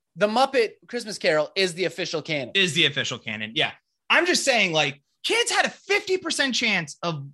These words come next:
Speaker 2: of living up until, like, the nineteen hundreds.
Speaker 1: <laughs>
Speaker 2: Like, that's why you had a ton, 'cause you knew you were gonna bury your children. How fucking morbid is that? But let's move on. Many kids died, and Scrooge was fine with it. We know w-,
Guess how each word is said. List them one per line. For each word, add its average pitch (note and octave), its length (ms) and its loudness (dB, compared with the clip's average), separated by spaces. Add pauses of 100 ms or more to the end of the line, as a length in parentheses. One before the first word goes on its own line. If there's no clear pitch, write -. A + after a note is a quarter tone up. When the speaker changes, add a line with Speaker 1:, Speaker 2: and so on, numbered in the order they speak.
Speaker 2:
of D3 200 0
living D3 280 0 (120)
up D4 200 2
until, C#4+ 260 0
like, B3 240 2
the A3 100 4
nineteen G#3+ 600 2
hundreds. A3+ 720 0
Speaker 1:
<laughs> E4+ 60 0 (320)
Speaker 2:
Like, D#4 380 2
that's E4+ 240 2
why F#4 120 8
you E4 120 8
had D4 220 6
a B3+ 40 0
ton, E4 400 6
'cause B3 200 4
you E4+ 80 6
knew D4 260 8
you D4 140 8
were D4 40 4
gonna C#4+ 160 6
bury A#3+ 460 4
your A3 100 2
children. F#3+ 380 -2 (200)
How - 120 -10 (180)
fucking F#3+ 460 -6
morbid F#3 320 0
is D3 80 -6
that? G3 240 0
But F#3 80 -8
let's G3 260 -4
move F#3 220 2
on. D#3+ 260 2 (120)
Many A#4 380 4
kids D4+ 280 -2
died, F#3 500 4
and F#3+ 220 -2
Scrooge C4+ 400 2
was G#3 160 -2
fine D3 260 0
with F#2 140 -18
it. A2+ 80 -18
We D3 80 -4
know F3+ 300 6
w-, E3 160 -6